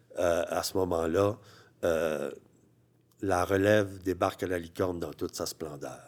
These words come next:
Quelque chose comme ça. Ça, c'est quand même, euh, à, à ton lancement de saison, tu fais « OK ». Parce que la place aux plus jeunes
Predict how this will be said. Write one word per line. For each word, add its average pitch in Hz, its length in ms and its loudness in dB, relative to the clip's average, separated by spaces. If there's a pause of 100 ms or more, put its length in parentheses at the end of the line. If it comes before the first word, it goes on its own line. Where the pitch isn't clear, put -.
(200)
Quelque - 220 -6
chose 85 260 -4
comme - 180 -12
ça. - 240 -8
Ça, - 260 6
c'est - 180 0
quand 82 200 -4
même, 85 320 -2
euh, 73 200 -6 (520)
à, 107 360 2
à 90 80 4
ton 113 120 6
lancement 107 360 4
de - 40 -2
saison, 107 380 -2
tu - 120 -8
fais « 90 200 -6 (160)
OK ». 107 320 0 (540)
Parce - 160 4
que 113 80 6
la 107 80 10
place 143 280 6
aux 117 60 2
plus 113 160 2
jeunes 143 380 6